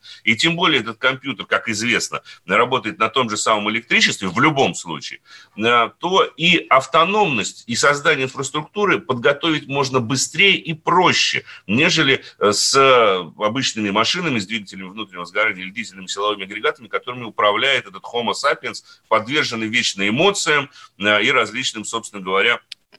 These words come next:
действиям. Как, э, я говорил неоднократно, несколько лет назад ещё на, на, на одном технологическом форуме в Китае, э, во-, вице-президент одной крупной технологической компании мне напрямую заявил, что у них уже есть всё готово, в общем-то, есть все технологии для того, чтобы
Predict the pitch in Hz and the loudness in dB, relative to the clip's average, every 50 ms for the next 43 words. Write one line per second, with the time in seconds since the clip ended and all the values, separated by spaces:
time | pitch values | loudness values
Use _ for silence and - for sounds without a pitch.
0 | _ _ _ - - 107 113 127 123 98 - - 82 80 - 98 98 95 - 98 | _ _ _ -16 -8 -4 -2 -2 -2 -2 -4 -6 -8 -6 -2 -4 -4 -4 -4 -4
1 | 101 98 98 104 104 98 95 104 110 113 110 104 104 101 98 101 104 104 - 160 | -2 0 0 0 0 0 0 0 0 0 0 0 0 0 0 0 0 0 0 0
2 | 156 156 117 107 107 98 - - 98 101 98 - 104 104 107 123 127 - 87 82 | 0 0 -2 -6 -8 -10 -10 -10 -10 -10 -8 -6 -4 -4 -2 -2 -4 -4 -6 -8
3 | - - 98 87 82 85 87 90 90 - - - - - - - - - 92 98 | -6 -4 -2 -4 -2 -2 -2 -2 -2 -2 -4 -10 -20 -20 -20 -20 -12 -4 0 2
4 | 98 101 98 95 90 78 - 104 107 107 107 107 - - - 107 107 110 110 104 | 2 4 4 2 2 0 0 -2 0 0 0 -4 -6 -8 -4 -2 0 0 0 0
5 | 95 - - - 92 92 - - 127 120 104 95 90 85 - - - 107 - - | -4 -6 -6 -6 -8 -10 -8 -4 0 0 0 0 0 -4 -8 -8 -6 -6 -4 0
6 | 104 87 80 78 80 - - _ _ _ _ _ _ _ 92 98 98 98 95 92 | 0 0 0 0 -2 -4 -8 _ _ _ _ _ _ _ -2 0 2 2 2 2
7 | 95 98 95 95 90 90 95 107 104 - - - 98 98 101 95 110 113 101 95 | 2 0 0 -2 -6 -10 -10 -10 -10 -10 -8 -6 -6 -6 -4 -4 -4 -2 -2 -2
8 | 95 90 98 95 - 113 110 104 - 90 87 80 - - - 95 98 98 98 95 | -2 -2 -4 -6 -4 -6 -6 -6 -6 -6 -6 -6 -8 -8 -4 -2 -2 0 0 -2
9 | - - - 85 - 95 90 87 - 135 151 156 117 117 135 139 127 - 135 123 | -6 -6 -8 -6 -2 -2 -2 -2 -2 -2 -2 -2 -2 -2 -2 -2 -2 -2 -2 0
10 | 113 113 110 104 95 98 101 98 95 87 - - 95 98 107 110 107 113 110 104 | 0 0 0 0 0 -2 -2 -2 -2 -4 -4 -4 -4 -2 -2 -4 -4 -4 -4 -2
11 | 107 95 90 92 92 - - - - - - 135 113 87 85 82 - - 143 151 | -2 0 0 0 -2 -2 -4 -6 -4 0 2 2 2 2 2 0 0 0 0 0
12 | 135 104 98 87 - 85 78 - 95 92 92 - - - - - - - 90 101 | 0 -2 -2 -4 -6 -10 -8 -8 -6 -6 -4 -2 -2 -4 -4 -6 -6 -2 -2 0
13 | 117 143 135 107 90 85 80 - 90 98 107 104 - 98 90 87 | 0 0 -2 -2 -4 -4 -2 0 0 0 0 -2 -4 -6 -8 -8